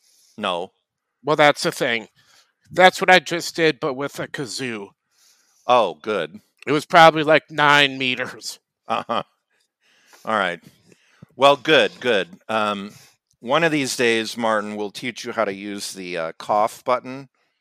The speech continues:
Speaker 1: or the choking on your kazoo button. You know.
Speaker 2: Is that F eight?
Speaker 1: No, it, it's on the headset. Okay. All right. Well, listen,
Speaker 2: Backspace?
Speaker 1: everybody.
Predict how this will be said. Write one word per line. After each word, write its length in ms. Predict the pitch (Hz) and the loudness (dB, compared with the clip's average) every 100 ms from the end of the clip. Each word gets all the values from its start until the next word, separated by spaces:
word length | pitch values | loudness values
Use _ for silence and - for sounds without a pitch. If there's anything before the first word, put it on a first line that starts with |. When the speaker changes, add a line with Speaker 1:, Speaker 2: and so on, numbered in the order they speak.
| _ - | _ -10
Speaker 1:
or 220 | 95 95 | -8 -6
the 280 | 95 92 92 _ _ _ | -8 -12 -14 _ _ _
choking 400 | - 123 107 113 | -8 -8 -6 -6
on 180 | 104 98 | -4 -4
your 120 | 95 | -8
kazoo 540 | - 107 92 95 101 107 | -10 -12 -10 -10 -10 -8
button. 460 | 120 120 131 143 135 _ _ _ _ _ _ _ _ _ - | -4 -4 -6 -18 -20 _ _ _ _ _ _ _ _ _ -14
You 120 | 98 | -8
know. 200 | 85 85 | -8 -10
Speaker 2:
Is 120 | 113 | -2
that 260 | 180 175 156 139 | 6 6 6 0
F 260 | 147 - - | -2 -4 -10
eight? 400 | 143 165 - - _ _ _ _ _ - | -6 -8 -8 -18 _ _ _ _ _ -6
Speaker 1:
No, 420 | 139 139 131 135 | 0 2 2 -2
it, 160 | 117 117 _ _ _ - - | -6 -8 _ _ _ -20 -10
it's 280 | 110 - - | -8 -8 -8
on 300 | 101 110 127 | -4 -4 -6
the 280 | 127 131 131 120 _ | -6 -6 -6 _ _
headset. 600 | - 120 117 - 110 73 - 76 | -10 -8 -8 -12 -10 -10 -12 -20
Okay. 320 | - 73 - _ _ _ _ _ _ - | -20 -20 -20 _ _ _ _ _ _ -2
All 80 | 117 | 0
right. 240 | 101 85 _ _ - - _ _ _ _ _ _ _ _ | 0 -4 _ _ -20 -20 _ _ _ _ _ _ _ _
Well, 300 | 151 156 151 | 6 6 6
listen, 320 | 180 131 143 | 4 4 4
Speaker 2:
Backspace? 40 | 147 | 4
Speaker 1:
everybody. 560 | 131 180 185 120 117 | 4 4 4 4 2